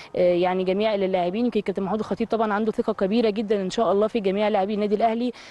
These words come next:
ان هم عندهم القدره وعن، على قدر المسؤوليه ان شاء الله ان هم يحققوا لقب بطوله دوري ابطال افريقيا واستعاده اللقب الافريقي مره اخرى طبعا بالنسبه للنادي الاهلي. ده بالنسبه للفريق الاول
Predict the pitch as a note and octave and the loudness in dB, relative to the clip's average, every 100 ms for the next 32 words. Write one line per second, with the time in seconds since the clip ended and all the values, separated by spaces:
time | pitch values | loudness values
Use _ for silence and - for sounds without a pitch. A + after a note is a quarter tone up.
0 | - G3 G#3 A3+ F#3+ G3+ A3+ G#3 F#3 - | -8 -2 0 0 0 2 2 2 -4 -2
1 | B3+ A3+ G#3+ F#3 F#3 G3+ G#3+ G#3+ F3 F#3+ | 0 2 4 2 2 2 2 2 0 -2
2 | F#3 F3+ - B3 A3 F#3+ F#3 F3 G#3 G3+ | -2 0 0 0 0 -2 -4 -2 0 0
3 | A3+ G#3 G#3 G#3+ A3 - - A3 A3+ - | 0 2 2 2 0 0 0 2 2 0
4 | - - G#3 A#3 F#3+ F#3+ F3+ A3+ A3 - | -12 -2 -2 -2 -4 -6 -6 -4 -6 -2
5 | G3 F3 G3 A3 G#3+ F3+ - G#3 G3+ F3+ | -2 2 2 4 2 0 0 0 0 -2
6 | A#3+ - A3 G3 G3 G#3 G#3 G#3+ G#3 G3+ | -2 0 0 0 0 0 -2 -4 -2 -2
7 | F#3 - G3 A3 G#3+ G#3 G#3 G#3 A3+ A3 | -4 -4 -2 0 2 2 2 0 2 0
8 | G#3 G#3 G#3 G#3+ - - _ - _ - | 2 0 0 -4 -10 -20 _ -20 _ -20
9 | - G#3+ G#3 A3 G3+ G3+ G3 G#3+ A3+ G3 | -6 0 2 2 2 2 2 2 2 2
10 | F#3 G3+ G3 F#3+ F3 E3 D#3+ D#3+ G3+ A3 | 2 2 0 0 0 0 -2 0 0 0
11 | G#3 G#3+ A#3 G#3 A3 A3 A3+ B3 C4 | 2 0 0 0 0 2 2 4 0